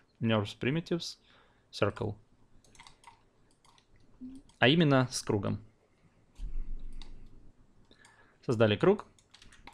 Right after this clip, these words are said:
Давайте его переместим в хип, так ш-, так как хип это будет наша основная точка, за которой мы будем двигать всего нашего персонажа. Для того, чтобы быстро очень переместить нашу кривую в центр хипа, есть привязки.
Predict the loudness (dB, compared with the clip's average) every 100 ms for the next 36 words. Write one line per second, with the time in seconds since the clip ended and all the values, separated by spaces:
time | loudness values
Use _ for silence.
0 | -20 -20 -4 2 2 4 2 2 2 0
1 | 0 -4 -2 -4 -2 -4 -4 -8 -6 -6
2 | -6 -4 -4 -2 -2 0 0 0 -2 -2
3 | 2 4 4 2 -4 -2 2 2 0 -4
4 | -4 -4 -2 2 2 2 0 -2 0 -2
5 | -2 0 -2 -2 -8 -10 -6 -4 -2 -4
6 | -8 _ _ _ _ _ _ -20 -20 _
7 | -2 0 2 2 2 2 6 6 6 4
8 | 2 0 2 2 2 0 -4 -2 -4 -4
9 | -2 0 2 0 -4 -8 -2 0 0 -4
10 | 0 4 4 2 -4 0 0 2 0 4
11 | 4 2 -8